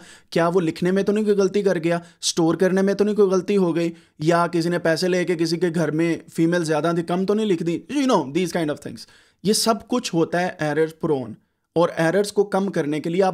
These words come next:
बिल्कुल सिरे से स्टार्ट करते हैं, यानी कि पीछे सैंपलिंग से। लेकिन उससे भी पहले,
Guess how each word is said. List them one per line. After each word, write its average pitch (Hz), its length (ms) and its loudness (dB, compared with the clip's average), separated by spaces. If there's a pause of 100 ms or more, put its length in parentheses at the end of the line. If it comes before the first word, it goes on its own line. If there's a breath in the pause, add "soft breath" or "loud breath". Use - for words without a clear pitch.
बिल्कुल 277 680 -2
सिरे 208 340 2
से 202 120 -2
स्टार्ट 139 320 -4
करते - 320 -12
हैं, - 100 -14 (280 soft breath)
यानी 254 200 0
कि 320 80 -2
पीछे 294 440 0
सैंपलिंग 233 560 0
से। - 200 -14 (340)
लेकिन 214 220 2
उससे 202 220 2
भी 220 100 2
पहले, 131 360 -4